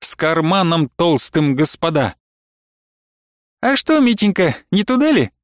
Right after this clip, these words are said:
с усмешкой пропищал Седов, подмигнув левым глазом и указав на лестницу, что вела наверх к цыганкам. Веденеев не сразу ответил. Промелькнула по лицу его лёгкая нерешительность,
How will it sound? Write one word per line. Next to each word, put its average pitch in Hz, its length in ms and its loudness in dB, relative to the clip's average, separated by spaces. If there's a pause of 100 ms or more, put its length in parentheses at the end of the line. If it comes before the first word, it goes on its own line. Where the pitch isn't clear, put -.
с - 120 0
усмешкой 175 520 0
пропищал 165 540 -2
Седов, 180 460 0
подмигнув 156 580 -2
левым 160 320 0
глазом 160 360 0
и 160 40 0
указав 160 440 -2
на 165 100 -2
лестницу, 175 500 0
что - 160 -2
вела 160 260 0
наверх 160 460 -2 (200)
к - 100 -14
цыганкам. 135 720 -2 (920)
Веденеев 180 680 0
не 214 120 4
сразу 131 400 0
ответил. 127 520 -2 (480)
Промелькнула 170 680 0
по 160 100 -4
лицу 151 300 0
его 180 220 2
лёгкая 170 440 0
нерешительность, 165 960 0